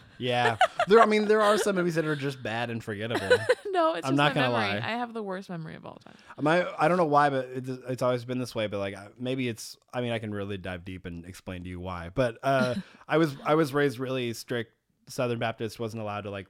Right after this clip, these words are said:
Speaker 2: watch a lot of stuff growing
Speaker 1: Uh-huh.
Speaker 2: up. And so there were definitely, I think it, I was sort of let loose at nineteen and took it all in.
Speaker 1: Oh,
Speaker 2: So I think, like, my
Speaker 1: gotcha.
Speaker 2: brain gets, it, my brain's like a rubber band that was been snapped back.
Speaker 1: Yeah.
Speaker 2: <laughs> So, but I just remember, like,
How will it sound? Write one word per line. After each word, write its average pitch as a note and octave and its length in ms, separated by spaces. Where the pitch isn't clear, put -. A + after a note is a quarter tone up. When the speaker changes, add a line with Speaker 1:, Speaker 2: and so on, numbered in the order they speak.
Speaker 2:
watch G#2 280
a C3+ 40
lot C3+ 120
of C#3+ 80
stuff D#3+ 400
growing C#3+ 160
Speaker 1:
Uh-huh. E3 40
Speaker 2:
up. - 60
And C3 120
so C3+ 220
there C3+ 160
were C3 140
definitely, C3 420
I A2 60
think A2+ 140
it, A2 160
I A2+ 120
was A2+ 120
sort G#2+ 140
of G#2 80
let G#2 180
loose G#2+ 300
at G2+ 100
nineteen G2+ 480
and F#2 100
took G2 140
it F2+ 80
all G2 220
in. C3 260
Speaker 1:
Oh, G#3 320
Speaker 2:
So E3 100
I E3+ 60
think, E3+ 180
like, C#3+ 160
my C#3 140
Speaker 1:
gotcha. B2+ 80
Speaker 2:
brain C#3 220
gets, B2+ 200
it, C3+ 220
my C#3 80
brain's C#3+ 220
like B2+ 100
a A2+ 40
rubber A#2 280
band A2 240
that A2 60
was G2 120
been G2 200
snapped G#2 420
back. G3 220
Speaker 1:
Yeah. C4 260
Speaker 2:
<laughs> - 300
So, F3 200
but E3+ 140
I F3 80
just F#3+ 220
remember, D3 600
like, B2+ 300